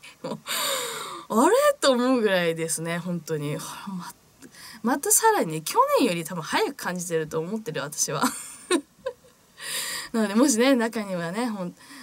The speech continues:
いや、いや、こ-、そうかなっていう人もいるかと思うんですけれども、いや、なんだろうね、年齢的なあれなのかな。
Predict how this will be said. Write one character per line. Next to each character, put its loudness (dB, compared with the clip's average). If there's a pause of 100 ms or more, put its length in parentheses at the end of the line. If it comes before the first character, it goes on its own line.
い -12
や、 -6
い -14
や、 -12
こ-、 -18
そ -6
う -4
か 0
な 2
っ -4
て -4
い 0
う -2
人 -2
も -8
い -6
る -6
か -10
と -8
思 0
う 0
ん -4
で -4
す -8
け -12
れ -10
ど -6
も、 -12
い -16 (180)
や、 -20 (140)
な -10
ん -2
だ -4
ろ -4
う -4
ね、 -6
年 -4
齢 2 (360)
的 -18
な -4
あ -4
れ -6
な -6
の -6
か -10
な。 -8